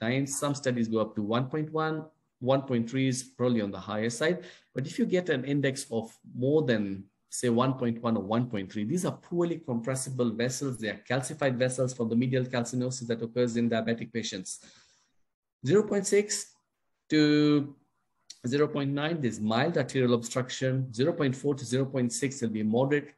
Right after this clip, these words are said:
obstruction. And less than zero point four, there is severe obstruction. And these patients will have rest pain or an element of an ulcer or tissue loss in form of gangrene.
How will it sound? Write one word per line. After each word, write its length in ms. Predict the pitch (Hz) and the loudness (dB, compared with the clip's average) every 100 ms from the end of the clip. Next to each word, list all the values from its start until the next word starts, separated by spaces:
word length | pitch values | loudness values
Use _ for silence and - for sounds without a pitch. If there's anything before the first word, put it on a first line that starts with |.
| 117 | -10
obstruction. 640 | 110 - 131 - 131 113 | -8 -4 -4 -2 -4 -2
And 120 | 110 | 2
less 200 | 123 156 | 2 0
than 200 | - 147 | 0 0
zero 200 | 120 131 | 2 0
point 260 | 131 113 107 | 0 -4 -2
four, 260 | 135 131 | -2 0
there 120 | 117 | 2
is 160 | 110 107 | -2 -2
severe 360 | 117 107 113 110 | -4 0 0 0
obstruction. 560 | 92 - 107 110 107 | -4 -6 -6 -6 -8
And 100 | 98 | -4
these 160 | 104 113 | -4 -4
patients 420 | - 101 101 92 | -6 -8 -8 -8
will 200 | 120 180 | -2 -2
have 320 | 151 151 127 - _ _ | -2 -2 -2 -6 _ _
rest 320 | 123 131 - | 0 0 0
pain 340 | 127 131 135 - _ _ | 2 2 2 -2 _ _
or 280 | 127 147 151 | 4 8 6
an 280 | 127 117 117 | 4 0 2
element 460 | 120 113 113 113 - | 0 2 0 -2 -4
of 180 | 104 98 | -6 -6
an 100 | 95 | -2
ulcer 460 | 113 143 - 147 139 | 0 0 2 0 2
or 280 | 113 123 | 4 6
tissue 320 | 127 117 - 113 | 4 0 -2 2
loss 260 | 110 113 | 2 2
in 80 | 101 | -6
form 220 | 92 101 | -6 -6
of 220 | 95 92 | -6 -10
gangrene. 520 | 104 101 98 95 110 | -6 -4 -4 -4 -4